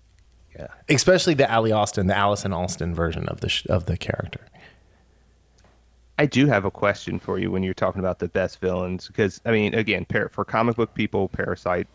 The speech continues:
Speaker 1: is, is a known villain. It, he, Parasite was a villain in the
Speaker 2: The Man in
Speaker 1: I
Speaker 2: Tomorrow
Speaker 1: forgot what
Speaker 2: cartoon.
Speaker 1: Yes, which that was a lot of fun.
Speaker 2: Excellent
Speaker 1: But
Speaker 2: cartoon.
Speaker 1: but again, when you think Superman and villain, like,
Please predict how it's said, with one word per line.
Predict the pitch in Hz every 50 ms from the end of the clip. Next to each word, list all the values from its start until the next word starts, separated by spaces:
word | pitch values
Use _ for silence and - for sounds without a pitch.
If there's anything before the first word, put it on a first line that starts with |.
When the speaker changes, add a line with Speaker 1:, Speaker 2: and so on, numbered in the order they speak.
| - -
Speaker 1:
is, | 104 98 95 90 - - _ -
is | 98 95 87
a | 90
known | 90 90 90 90 90 87
villain. | - 95 90 87 90 90 92 90 - - - - -
It, | - 98 98 -
he, | - 110 104 85
Parasite | - - 113 101 98 98 - 110 98 92 -
was | 104 95 87 98
a | 92
villain | 87 98 95 95 98 92 95 95
in | 92 92 92 92 92 92 92 92 95 92 90
the | 90 90 92 92 90 90 90 87 87 90 90 - _ _ _ -
Speaker 2:
The | 101 95
Man | 98 95 92 90
in | 90 90
Speaker 1:
I |
Speaker 2:
Tomorrow | - 87 85 82 80
Speaker 1:
forgot | 80 92 - -
what | - - - -
Speaker 2:
cartoon. | - - - 87 - - - _ _ _ _ _ _ _ _ _ _ _ _
Speaker 1:
Yes, | - 123 101 82 - - -
which | 98 104 90 - - - - - -
that | 98 101 98 -
was | 101 90 -
a | 104
lot | 101 92 92 -
of | -
fun. | - - 92 90 90 87 87 - -
Speaker 2:
Excellent | - 98 90 87 - - -
Speaker 1:
But | 127 113 98 85 - - - -
Speaker 2:
cartoon. | - - - - - _ _ _ _ _ _ _ _ _ _ _ _ - - -
Speaker 1:
but | 120 123 117 92 - -
again, | 117 110 101 117 101 98 92 90
when | 82 107 104 104
you | 104 107 107
think | - 123 113 101 -
Superman | - - 113 - 107 101 101 95 95 98 95 -
and | 95 92 90
villain, | 85 95 92 92 90 90 90 87 - - - - - - - - 101
like, | 117 110 -